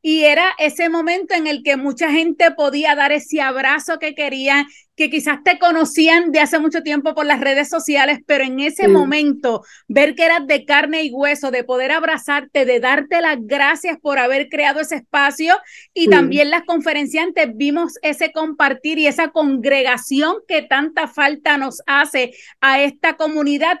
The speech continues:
Speaker 1: ¿Cómo tú viviste eso, poder conocer a tanta gente, eh, desvirtualizar la verdad fuera de lo que son las redes sociales y poder tenerlas allí frente a frente?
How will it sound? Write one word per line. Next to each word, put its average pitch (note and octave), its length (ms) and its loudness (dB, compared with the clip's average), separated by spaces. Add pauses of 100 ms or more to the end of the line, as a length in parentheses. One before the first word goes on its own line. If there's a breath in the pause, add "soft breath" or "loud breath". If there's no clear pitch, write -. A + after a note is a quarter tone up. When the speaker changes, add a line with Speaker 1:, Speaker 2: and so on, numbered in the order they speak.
(120)
Speaker 1:
¿Cómo F4+ 380 2
tú E4+ 100 -4
viviste D#4+ 680 0
eso, E4+ 300 2
poder C#4 300 0
conocer D#4+ 400 -2
a D4+ 120 -2
tanta D4+ 420 2
gente, D#4+ 420 -4 (340 soft breath)
eh, C#4+ 300 4
desvirtualizar D4 1300 0
la E4 140 4
verdad C#4+ 340 2
fuera D4+ 360 0
de D#4+ 80 0
lo D4+ 100 -4
que D4+ 80 -4
son D4+ 180 -6
las D4+ 120 -2
redes D4+ 200 0
sociales F4 380 -2
y D4 120 -2
poder C4+ 340 -2
tenerlas C#4 400 0
allí B3+ 240 -4
frente B3 280 -4
a A#3 80 -2
frente? G3+ 520 -8